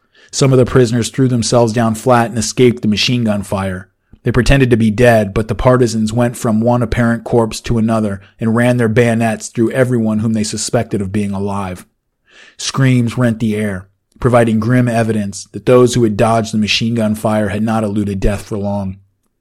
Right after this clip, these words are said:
All of the new victims were thrown into the hole on top of the old corpses. Then the partisans directed several more bursts of machine gun fire into the pile of bodies, just to make sure that they had not left anyone alive.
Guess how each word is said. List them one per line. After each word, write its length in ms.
All 300
of 100
the 80
new 220
victims 480
were 100
thrown 480
into 220
the 160
hole 280
on 140
top 280
of 80
the 120
old 220
corpses. 580
Then 180
the 80
partisans 500
directed 460
several 340
more 160
bursts 360
of 60
machine 380
gun 160
fire 380
into 100
the 80
pile 320
of 120
bodies, 500
just 240
to 60
make 200
sure 300
that 140
they 100
had 160
not 240
left 240
anyone 400
alive. 480